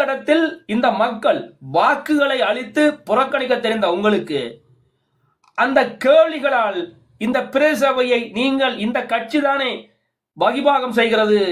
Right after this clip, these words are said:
நீங்கள் தானே ஆளுகின்றீர்கள், அப்படி என்றால் இதனுடைய வருமானம் என்ன? இது இந்த அரசாங்கம், மத்திய அரசாங்கம் கொழும்பு உங்களுக்கு ஒதுக்கிய நிதித்தொகை எவ்வளவு? நீங்கள் என்ன செய்தீர்கள்? இந்த மாகாண சபை, இந்த பிரதேச சபை, இந்த நகர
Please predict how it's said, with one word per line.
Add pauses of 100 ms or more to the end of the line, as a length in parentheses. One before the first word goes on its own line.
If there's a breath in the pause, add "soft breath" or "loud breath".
(140)
நீங்கள்
தானே
ஆளுகின்றீர்கள், (200)
அப்படி
என்றால் (200 loud breath)
இதனுடைய
வருமானம்
என்ன? (840)
இது
இந்த
அரசாங்கம், (240)
மத்திய
அரசாங்கம் (120)
கொழும்பு (180)
உங்களுக்கு (100)
ஒதுக்கிய (220)
நிதித்தொகை
எவ்வளவு? (800)
நீங்கள்
என்ன
செய்தீர்கள்? (340)
இந்த
மாகாண
சபை, (240)
இந்த (580 loud breath)
பிரதேச
சபை, (200)
இந்த
நகர